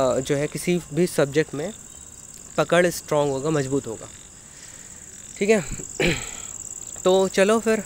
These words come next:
आज यहीं पे ख़त्म करते हैं, बाकी हम next lecture में मिलते हैं। और, अ, मुझे लगता है कि next lecture के बाद आपका वो भी है, अ,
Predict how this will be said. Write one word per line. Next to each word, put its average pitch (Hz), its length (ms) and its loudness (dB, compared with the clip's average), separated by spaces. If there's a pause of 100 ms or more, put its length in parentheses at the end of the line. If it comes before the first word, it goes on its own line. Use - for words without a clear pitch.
(140)
आज 156 220 2
यहीं 160 180 4
पे 175 80 0
ख़त्म 170 280 0
करते 175 240 2
हैं, 202 120 -2 (480)
बाकी 151 260 0
हम 160 140 2
next 151 360 2
lecture 147 220 -2
में 147 380 2
मिलते 139 320 2
हैं। 175 100 2
और, 147 380 6 (480)
अ, 151 200 8
मुझे 180 260 6
लगता 208 160 4
है 214 120 6
कि 220 160 6
next 185 380 4
lecture 185 220 0
के 196 100 0
बाद 165 460 2
आपका 147 640 2
वो 143 240 2
भी 160 180 0
है, 143 160 -2 (1600)
अ, 117 340 -4